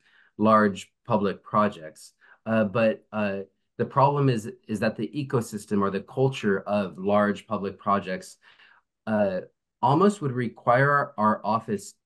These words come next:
to become more corporate than it presently is, and that's not something that we want, in that, uh, we would need to have a marketing department, and we would need to,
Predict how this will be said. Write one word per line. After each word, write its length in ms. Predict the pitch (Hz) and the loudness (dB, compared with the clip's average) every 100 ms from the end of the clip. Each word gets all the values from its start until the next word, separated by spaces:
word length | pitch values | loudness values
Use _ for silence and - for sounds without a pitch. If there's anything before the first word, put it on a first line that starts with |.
| _ | _
to 80 | 110 | -4
become 360 | 107 107 127 120 | -2 -2 -2 0
more 260 | 110 101 | 2 0
corporate 540 | - 117 113 101 95 92 | -2 -4 -2 -4 -4 0
than 140 | 104 | 0
it 220 | 95 - _ _ _ | 0 -8 _ _ _
presently 440 | 127 107 104 98 101 | -2 0 -2 -4 -6
is, 420 | 110 110 98 92 | -2 0 0 -4
and 220 | - 104 | -4 0
that's 200 | 107 - | 0 -2
not 200 | 107 90 | -8 -6
something 260 | 107 92 92 | -8 -6 -6
that 160 | 92 87 | -6 -8
we 120 | 92 | -8
want, 420 | 95 104 90 82 _ _ _ - | -2 0 0 -6 _ _ _ 0
in 180 | 113 107 | 4 4
that, 320 | 104 95 - | 2 -2 -8
uh, 200 | 98 101 95 | -6 -4 0
we 140 | 107 | 0
would 160 | 104 107 | 0 0
need 160 | 110 107 | -2 -2
to 80 | |
have 140 | 113 107 | -4 0
a 60 | |
marketing 520 | 107 110 110 107 98 90 | 0 0 -2 -4 -6 -6
department, 560 | - 92 87 87 82 | -6 -6 -4 -8 -12
and 120 | 85 95 | -8 -6
we 180 | 95 | -4
would 120 | 92 98 | -4 -2
need 220 | 98 98 | -4 -4
to, 400 | 104 92 92 | -4 -4 -4